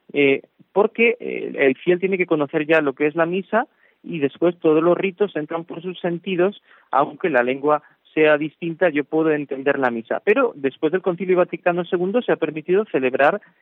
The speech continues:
en la lengua de cada uno. Eso quiere decir que el fiel, eh, en alguna manera,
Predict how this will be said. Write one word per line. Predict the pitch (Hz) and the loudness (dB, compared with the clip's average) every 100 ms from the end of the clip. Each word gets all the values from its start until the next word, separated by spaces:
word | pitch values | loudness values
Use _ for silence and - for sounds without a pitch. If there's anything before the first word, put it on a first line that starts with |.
| _ | _
en | 151 143 | -4 0
la | 131 | 2
lengua | 143 156 190 | 0 2 2
de | 151 | 2
cada | - 147 143 | 0 2 4
uno. | 202 226 139 113 _ _ _ - | 2 0 0 -2 _ _ _ -16
Eso | 143 175 - _ _ - | -10 -10 -10 _ _ 0
quiere | 214 208 208 | 2 2 0
decir | 208 190 - - _ _ _ | -4 -4 -8 -20 _ _ _
que | 127 | -12
el | 127 139 131 | -6 -4 -4
fiel, | 196 - - - - - - 165 208 247 - | -8 -14 -12 -12 -12 -16 -10 -4 -4 -6 -10
eh, | - - - - - - - | -12 -12 -16 -18 -20 -20 -14
en | 143 | -6
alguna | 127 123 - 135 - - - 139 143 | -4 -4 -10 -16 -16 -20 -20 -10 -6
manera, | 151 156 202 | -2 2 2